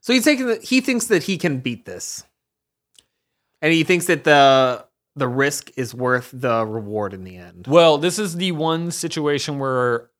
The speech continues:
Speaker 2: he didn't have a choice. I think he was
Speaker 1: No,
Speaker 2: pushed.
Speaker 1: he had a choice. They could have just gone off into
Speaker 2: No,
Speaker 1: two piles.
Speaker 2: okay, okay, but to be fair, the choice was, like, give up entire. It isn't
Speaker 1: That's
Speaker 2: like,
Speaker 1: not a very
Speaker 2: it
Speaker 1: Leto
Speaker 2: isn't
Speaker 1: thing.
Speaker 2: like, take one defeat, but still be the Duke Atreides. It's give up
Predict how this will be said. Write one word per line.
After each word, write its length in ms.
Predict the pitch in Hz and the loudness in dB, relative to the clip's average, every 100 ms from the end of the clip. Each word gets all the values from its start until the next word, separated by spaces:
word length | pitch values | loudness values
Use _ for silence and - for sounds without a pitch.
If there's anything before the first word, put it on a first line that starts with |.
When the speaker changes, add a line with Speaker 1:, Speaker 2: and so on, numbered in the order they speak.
| _ | _
Speaker 2:
he 180 | 107 131 | -12 -6
didn't 160 | 147 | -4
have 100 | 160 | -2
a 40 | 180 | -4
choice. 680 | - 160 85 78 - - - _ _ _ _ - | -4 -4 -4 -8 -14 -14 -18 _ _ _ _ -4
I 100 | 165 | -2
think 180 | 196 | -2
he 100 | 135 | -2
was 160 | 131 107 | -4 -6
Speaker 1:
No, 40 | - | 4
Speaker 2:
pushed. 200 | 208 220 | 8 10
Speaker 1:
he 40 | |
had 160 | 196 254 | 10 8
a 40 | |
choice. 200 | 170 139 | 4 2
They 80 | 156 | 2
could 100 | 185 | 2
have 100 | 165 | 2
just 200 | 151 139 | -4 4
gone 260 | 147 156 165 | 6 8 8
off 280 | 165 170 | 6 4
into 180 | 175 165 | 0 0
Speaker 2:
No, 140 | 190 185 | 4 8
Speaker 1:
two 60 | |
piles. 360 | 185 160 131 120 | 10 10 10 8
Speaker 2:
okay, 160 | 208 | 8
okay, 40 | 160 | 6
but 180 | 180 170 | 4 2
to 80 | |
be 80 | 196 | -2
fair, 360 | 190 202 170 147 | 2 4 6 4
the 140 | 147 | 0
choice 420 | 143 190 180 175 | 0 4 4 2
was, 220 | 147 147 139 | 0 0 2
like, 380 | 135 117 - _ _ 135 | 0 0 -6 _ _ -14
give 280 | 110 139 120 | 0 2 2
up 320 | 113 85 - _ _ _ _ _ - | -2 -4 -10 _ _ _ _ _ -10
entire. 640 | 127 - 117 90 67 _ _ 156 | -10 -2 0 0 -6 _ _ -4
It 100 | 170 | 0
isn't 240 | 196 190 180 | 2 0 2
Speaker 1:
That's 120 | 139 | 4
Speaker 2:
like, 160 | 147 | 4
Speaker 1:
not 160 | 185 185 | 6 4
a 60 | 160 | 6
very 200 | 165 147 | 6 6
Speaker 2:
it 40 | |
Speaker 1:
Leto 160 | 135 - | 4 4
Speaker 2:
isn't 220 | 123 196 | 4 6
Speaker 1:
thing. 300 | 165 120 117 | 4 4 -2
Speaker 2:
like, 60 | 117 | -2
take 280 | 185 165 | 0 0
one 400 | - 143 156 151 | -2 0 0 0
defeat, 480 | 131 - 170 120 - | -4 -4 -4 -4 -4
but 160 | 135 - | -12 -10
still 240 | - 156 | -2 -2
be 140 | 127 117 | 0 -6
the 100 | 110 | -4
Duke 200 | 123 107 | -6 -4
Atreides. 680 | - 127 107 90 90 87 - | -4 -4 -2 -6 -10 -14 -10
It's 160 | 147 - | -10 -8
give 280 | 131 170 | -2 2
up 240 | 170 151 | 4 2